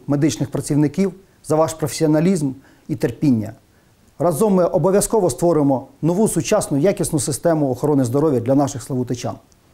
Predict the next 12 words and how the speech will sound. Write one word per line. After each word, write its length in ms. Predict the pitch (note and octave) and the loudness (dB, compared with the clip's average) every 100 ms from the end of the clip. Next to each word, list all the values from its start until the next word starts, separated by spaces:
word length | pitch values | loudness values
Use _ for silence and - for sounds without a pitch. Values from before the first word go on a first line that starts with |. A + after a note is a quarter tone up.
| _ _ _ _ _ _ _ _ _ _ _ _ _ - | _ _ _ _ _ _ _ _ _ _ _ _ _ -2
Наші 280 | F#3+ A#3 A#3 | 0 2 0
досягнення 520 | G#3 A#3+ G3 G3+ G3+ | 2 2 2 2 2
в 60 | - | 0
спорті, 540 | - G#3 D3+ D3 B2 | 0 0 0 -2 -2
як 160 | B2 E3+ | 0 0
завжди, 320 | C#3+ D3+ E3+ | 0 0 2
надихають 580 | D3 C#3 - F3 C#3+ - | 2 0 0 2 2 0
і 40 | |
вражають. 600 | C#3 C#3 D#3 C3 G2+ - _ _ _ _ - | -2 0 2 0 -2 -12 _ _ _ _ -10
Бокс, 500 | C3+ G3+ - - - _ _ - | 0 0 0 -6 -18 _ _ -4
важка 400 | E3+ - G#3+ G3+ | -4 0 2 2
атлетика, 720 | F#3+ F#3 D#3 B2+ - A2+ | 2 0 0 -2 -4 -6